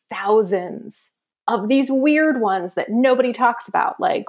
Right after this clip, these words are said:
prosopopoeia, which is a fancy word for personification, and catacosmesis, which is when you rank things in a sentence. And I just love how many there are, but I don't love what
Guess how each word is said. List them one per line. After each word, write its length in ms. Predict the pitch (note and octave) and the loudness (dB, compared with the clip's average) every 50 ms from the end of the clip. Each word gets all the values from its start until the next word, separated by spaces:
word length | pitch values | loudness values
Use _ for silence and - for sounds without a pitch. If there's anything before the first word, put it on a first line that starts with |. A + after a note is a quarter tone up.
| - _ | -14 _
prosopopoeia, 840 | - D#4 D#4+ D#4 - D4+ - D4+ D4+ - D#4+ D#4 C4+ G3+ - - - | 0 0 2 2 -2 -2 -2 -2 0 0 2 4 4 2 2 0 -2
which 100 | G3+ - | -4 -8
is 140 | G#3+ G#3 - | -8 -6 -6
a 40 | A3+ | -4
fancy 340 | - A#3 A#3 B3 B3 - A3 | -2 -2 -2 0 0 0 0
word 220 | F#3+ F#3+ F#3 F#3 F#3 | 0 0 -2 -2 -2
for 120 | - F#3 F#3 | -4 -4 -4
personification, 960 | - G3+ - - G#3 G3+ G#3+ G#3+ - G#3 - A#3+ A#3 - - - E3 F#3 - _ _ _ _ _ _ _ _ _ _ _ | -4 -8 -4 -2 -2 -2 -2 -4 -4 -2 0 -2 0 -2 -4 -6 -8 -10 -12 _ _ _ _ _ _ _ _ _ _ _
and 580 | G#3 G#3+ G#3+ G#3+ G#3+ G#3+ G#3+ G#3+ G#3+ G#3 G3 - - _ _ _ _ _ | 0 2 2 4 4 2 2 2 0 -2 -4 -6 -12 _ _ _ _ _
catacosmesis, 1300 | - - - F3+ F3+ E3+ F3+ - - - F3+ F#3+ - G#3 F#3+ G#3 A#3 - - - - - - - - - - _ _ _ _ _ | -12 -6 -2 -2 -2 -2 -2 -4 -4 -4 -4 -2 0 2 2 2 2 0 -2 -4 -4 -6 -10 -14 -14 -14 -16 _ _ _ _ _
which 160 | G3 - G#3+ | -2 0 0
is 100 | G3 F#3+ | 2 2
when 160 | G#3 G#3 G#3+ | 2 4 4
you 140 | G#3 G#3 G3 F3+ E3+ | 4 4 2 2 0
rank 360 | F#3+ G3+ G3+ A3+ A#3+ - - - | 0 2 2 2 2 -2 -6 -6
things 320 | - E3+ F3+ F3 D#3+ D#3+ G3+ | -6 -4 -4 -6 -6 -6 -6
in 120 | F#3 F#3+ | -6 -6
a 80 | F3 - | -8 -6
sentence. 680 | - - G3+ A3 G#3+ G#3 - - - - - - - _ - - - - _ _ _ _ _ _ | -2 0 0 0 0 -4 -10 -10 -12 -16 -20 -20 -20 _ -20 -20 -20 -20 _ _ _ _ _ _
And 240 | - A#3+ B3+ B3 A3+ - - _ _ _ _ _ - | 0 2 2 2 2 -2 -6 _ _ _ _ _ -2
I 140 | A3+ D4 C#4 | 0 0 2
just 280 | B3 E4+ G#4 G#4+ - | 2 2 0 2 2
love 440 | C#4+ A#3 G#3 G3 G3+ G#3 A3+ A#3 A3+ | 0 0 2 4 4 4 4 2 2
how 340 | G3+ F#3+ F#3 F#3+ F#3+ F#3+ F#3+ | 0 0 2 4 4 2 2
many 400 | F#3+ F#3+ F3+ E3+ F3 G3 A3 A#3+ | 0 -2 -4 -2 -2 0 0 2
there 260 | A#3+ B3+ C4+ C#4 - | 2 2 0 2 0
are, 420 | - C4+ C4+ C4+ C#4 C#4 C#4 C4 - | 2 2 2 2 2 0 0 -2 -4
but 100 | A3+ A#3+ | -4 -2
I 100 | B3+ B3+ | -2 -2
don't 420 | A#3 G#3 C4+ C#4 D#4 F#4 G4+ - G#3 | 0 0 0 0 0 -2 -4 -4 -4
love 340 | G3 G3 G3 G3 G3+ G3+ G3+ G3+ | 0 2 2 2 2 0 -2 -6
what 580 | F3+ F3 F#3+ G3 G3 G3 F#3 - - - - | -8 -4 -2 0 0 0 -2 -4 -8 -16 -20